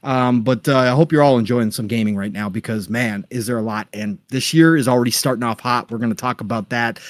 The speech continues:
in a little bit here as well with a smaller game that seemingly is blowing a lot of people away. I've seen some incredible comments from people.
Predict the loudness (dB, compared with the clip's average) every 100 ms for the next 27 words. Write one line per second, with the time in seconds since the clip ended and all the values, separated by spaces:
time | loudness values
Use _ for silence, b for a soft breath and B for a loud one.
0 | B -4 -2 4 4 6 4 4 4 4
1 | 2 2 4 4 2 -2 -4 -4 B B
2 | B _ -4 0 6 8 8 6 2 -4
3 | -8 -2 -2 -2 -4 -2 4 8 8 6
4 | 2 -2 -4 0 0 0 2 4 6 4
5 | 4 4 2 0 2 0 0 -2 -6 -6
6 | -4 2 2 2 -2 -2 -6 0 2 2
7 | -2 -2 -2 -2 -4 -6 -6 -6 -12